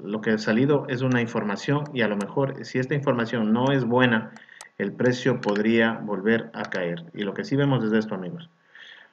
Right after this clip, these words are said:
Em, por ejemplo, ahora mismo nos encontramos en una área,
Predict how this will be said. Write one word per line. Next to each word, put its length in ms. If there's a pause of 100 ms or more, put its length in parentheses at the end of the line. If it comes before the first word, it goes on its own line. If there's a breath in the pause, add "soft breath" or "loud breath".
(220 loud breath)
Em, 640 (840)
por 120
ejemplo, 300
ahora 200
mismo 240
nos 140
encontramos 680
en 320
una 380
área, 540